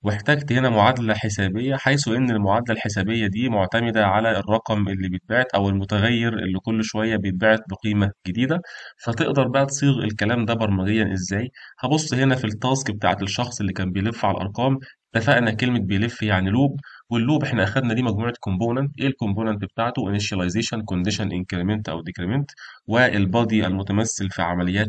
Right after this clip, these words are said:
الجمع. البادي خلاص عرفناها عمليات الجمع. طيب الكومبوننتس الباقية initialization هي ال I دي بادئة بكام؟ بادئة بواحد، فتقدر تقول إن في عندي integer I ده كان بادئ بواحد، وده أول كومبوننت بتاع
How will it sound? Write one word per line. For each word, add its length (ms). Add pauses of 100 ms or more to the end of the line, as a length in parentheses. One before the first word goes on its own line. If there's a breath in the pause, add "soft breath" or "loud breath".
الجمع. 420 (280 loud breath)
البادي 320
خلاص 340
عرفناها 460
عمليات 480
الجمع. 380 (400 loud breath)
طيب 340 (100)
الكومبوننتس 680
الباقية 380
initialization 800 (300 loud breath)
هي 140
ال 80
I 320
دي 120
بادئة 280
بكام؟ 420
بادئة 260
بواحد، 420
فتقدر 520
تقول 340 (340 loud breath)
إن 140
في 140
عندي 440
integer 380 (120)
I 320 (280)
ده 100
كان 260
بادئ 320
بواحد، 460
وده 180
أول 180
كومبوننت 540 (120)
بتاع 160